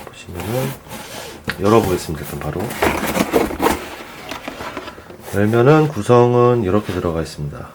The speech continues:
이런 식으로 들어가 있고, 가장 먼저 보이는 거는 사용자 설명서네요. 사용자 설명서 같은 경우는 여기 보시면은 영어 돼 있고, 중국어, 일본어, 한국어, 아이디는 인도어인가요? 하여튼 이렇게 돼 있습니다. 아이디 이렇게 돼 있고, 설명서가 이렇게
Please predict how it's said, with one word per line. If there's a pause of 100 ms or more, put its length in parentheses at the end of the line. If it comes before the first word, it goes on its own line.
(100)
이런
식으로
들어가
있고,
가장
먼저
보이는
거는
사용자
설명서네요. (240)
사용자
설명서
같은
경우는
여기
보시면은 (520)
영어
돼
있고, (260)
중국어, (320)
일본어, (280)
한국어, (640)
아이디는
인도어인가요?
하여튼
이렇게
돼
있습니다.
아이디
이렇게 (120)
돼
있고, (1600)
설명서가
이렇게